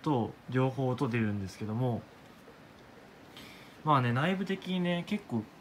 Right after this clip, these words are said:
まあ、埃とかはそうないんですけどもね、ちょっと清掃した方がいいかなっていうことで買いました。はい。まあ、買ってね、まあ、楽しみたいと思いますっていうことでした。はい。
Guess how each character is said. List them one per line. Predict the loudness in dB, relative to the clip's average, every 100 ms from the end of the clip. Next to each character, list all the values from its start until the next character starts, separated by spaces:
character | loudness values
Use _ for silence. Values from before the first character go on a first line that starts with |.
| -14 -6
ま |
あ、 | -6
埃 | -6 -10 -2 0 0 0
と | -2
か | -2 4
は | 6 6
そ | 2
う |
な | 2
い | 2
ん |
で | 2
す | 0
け |
ど | 0
も | 2
ね、 | 2 0
ち | -4
ょ |
っ |
と | -6 -8
清 | -4 -4
掃 | -2 -4
し | -2
た |
方 | 0
が | 2
い | 2
い |
か | 2
な | 0
っ |
て | 0 -6
い |
う |
こ | -2
と | -2
で | -2
買 | -2
い | -2
ま | -2
し | -2
た。 | -6 -6 -12 -20 -20 -20 -20 -20 -20 -20 -10 -2
は | -2
い。 | -2 -4
ま | -4
あ、 |
買 | -6
っ |
て | -6 -4
ね、 | -2 -2 -2
ま | -4 -2
あ、 | -2
楽 | -2
し | -2
み |
た | -4
い |
と |
思 | -2
い | -2
ま | -4 -6
す | -10
っ |
て | -10
い |
う | -8
こ |
と | -6
で | -8
し |
た。 | -8 -10 -10 -16 -20 -20 -18 -8
は | -6
い。 | -6